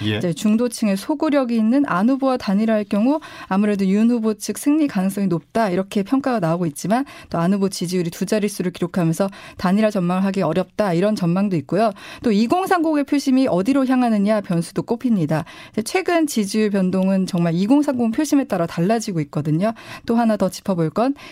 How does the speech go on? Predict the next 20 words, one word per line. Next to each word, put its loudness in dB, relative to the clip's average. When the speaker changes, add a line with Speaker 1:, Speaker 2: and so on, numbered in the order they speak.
Speaker 2:
티비 0
토론인데 0
지금까지 0
후보가 0
맞붙을 -2
기회가 -2
없었던 -2
만큼 0
티비 0
토론에서 0
어떤 0
모습을 -2
보여주느냐 0
향후 -2
표심 -4
영향을 2
줄 -4
것으로 -4
보입니다. 0
Speaker 1:
예, 2